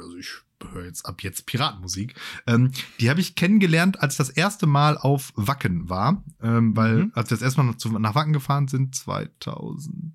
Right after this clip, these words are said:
Speaker 1: ich glaub, vierzehn, ähm, habe ich mir vorher, ähm, von allen, also wirklich von allen Bands, die da spielen, habe ich mir alle angehört und von jeder Band ein Lied,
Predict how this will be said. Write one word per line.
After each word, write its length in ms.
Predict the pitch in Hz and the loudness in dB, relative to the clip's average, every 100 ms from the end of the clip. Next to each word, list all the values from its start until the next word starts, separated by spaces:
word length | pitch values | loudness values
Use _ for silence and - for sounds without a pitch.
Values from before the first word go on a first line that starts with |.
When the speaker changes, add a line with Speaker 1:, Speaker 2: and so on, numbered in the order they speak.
| - _ - | -18 _ -20
Speaker 1:
ich 100 | - | -12
glaub, 180 | 101 - | -12 -8
vierzehn, 540 | 104 117 - 139 156 _ _ _ _ 117 | -6 -6 -4 -4 -4 _ _ _ _ -8
ähm, 260 | 104 107 117 _ _ _ _ _ _ - - - - - - - - - - - _ - | -6 -6 -12 _ _ _ _ _ _ -20 -20 -20 -18 -18 -18 -20 -20 -20 -20 -20 _ -4
habe 180 | 131 156 | 0 2
ich 100 | 151 | 6
mir 120 | 143 | 4
vorher, 720 | - 156 185 135 123 139 214 220 - 120 | 4 2 4 4 4 4 0 -2 -6 0
ähm, 680 | 123 123 127 131 131 - - _ - | 4 6 6 4 0 -10 -20 _ -20
von 400 | - - 113 113 - | -6 0 2 0 -2
allen, 380 | 147 180 185 131 | 2 4 2 2
also 140 | 123 | 2
wirklich 160 | 139 147 | 2 0
von 200 | 135 131 | -2 2
allen 340 | 135 170 170 | 4 6 6
Bands, 500 | 131 127 151 170 - | 4 2 4 2 -2
die 120 | - 127 | -4 0
da 140 | 117 | 0
spielen, 440 | - 135 160 190 | -2 2 4 6
habe 100 | 160 | 6
ich 100 | 127 | 4
mir 120 | 127 135 | 0 2
alle 160 | 151 | 2
angehört 640 | 139 180 175 185 226 247 - - | 4 4 6 4 2 -2 -12 0
und 160 | 139 | 2
von 220 | 131 127 | 4 2
jeder 240 | 120 151 127 | 4 4 2
Band 400 | 135 135 143 - | 2 0 0 -2
ein 280 | 127 135 139 | 0 2 2
Lied, 580 | 120 135 185 - - | 2 0 0 -2 -10